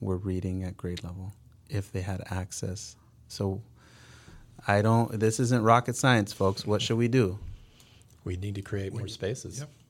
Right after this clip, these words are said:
Speaker 1: We need to open up preschool classrooms. We need to invest in early childhood education, 'cause I think there's something very powerful about the way that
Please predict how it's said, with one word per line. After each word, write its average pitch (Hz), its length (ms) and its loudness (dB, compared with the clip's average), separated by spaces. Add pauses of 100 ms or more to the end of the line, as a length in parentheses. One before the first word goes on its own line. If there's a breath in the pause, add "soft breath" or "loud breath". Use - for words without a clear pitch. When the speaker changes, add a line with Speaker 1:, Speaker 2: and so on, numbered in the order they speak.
(180)
Speaker 1:
We 104 80 -4
need 101 160 0
to - 160 -10
open 110 360 2
up 101 260 0 (260)
preschool 101 420 -4
classrooms. 101 460 -6
We 101 140 -2
need 101 200 -2
to 98 280 -6 (460 loud breath)
invest 104 840 2
in 98 240 -2
early 95 320 -2
childhood 92 420 -6
education, 98 480 -6
'cause 104 160 -2
I 107 80 2
think 156 280 -4
there's 156 200 -2
something 113 420 -2
very 98 280 0
powerful 104 580 0
about 95 300 0 (500 loud breath)
the 107 80 2
way 101 220 4
that 104 160 0